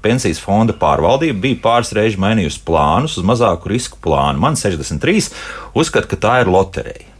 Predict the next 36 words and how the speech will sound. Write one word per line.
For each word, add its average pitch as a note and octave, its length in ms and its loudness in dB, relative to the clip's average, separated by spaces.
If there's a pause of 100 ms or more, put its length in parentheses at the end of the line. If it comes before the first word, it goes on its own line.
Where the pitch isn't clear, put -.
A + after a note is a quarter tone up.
(100)
Nu, A#2+ 140 0
lūk, A#2 320 0
arī E2 80 -2
cilvēks, A3 400 0
jā, G2 160 0
kuram, F3+ 400 0
principā, - 400 -4
tūlīt, E2 320 0
tūlīt C#2+ 380 -2
ir D2+ 100 0
arī, C#2+ 200 -2 (200)
ā, C2+ 200 -4 (360)
reāla E2 320 2
pensija, F#3+ 480 0
bet, D#2+ 300 -6
ā, E2 320 0 (260)
arī - 240 -2
viņi - 220 -4
ir - 100 -16
tomēr, - 300 -4 (120)
lūk, - 300 -6
ā, C#2 400 -2 (100)
piestrādājuši. G2+ 520 0
Es - 100 -14
pat - 80 -8
nezinu, D2+ 240 0
vai, C2+ 160 2
vai C2 80 0
arī - 240 0
tas - 160 -6
trešais - 340 0
pensiju A2+ 300 0
līmenis F#2+ 320 0
varbūt E2 240 -4
iespējams, - 320 -2
ka - 140 -4